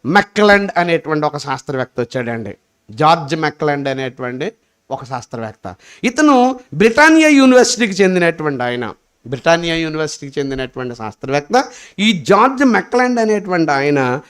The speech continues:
ఒక కొత్త ప్రయోగం చేసి ఒక సిద్ధాంతాన్ని కనిపెట్టాడు. అదేంటంటే,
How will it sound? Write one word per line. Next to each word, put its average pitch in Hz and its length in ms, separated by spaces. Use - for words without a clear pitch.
ఒక 269 180
కొత్త 233 340
ప్రయోగం 202 440
చేసి 160 280
ఒక 190 120
సిద్ధాంతాన్ని 135 580
కనిపెట్టాడు. 120 640
అదేంటంటే, 170 720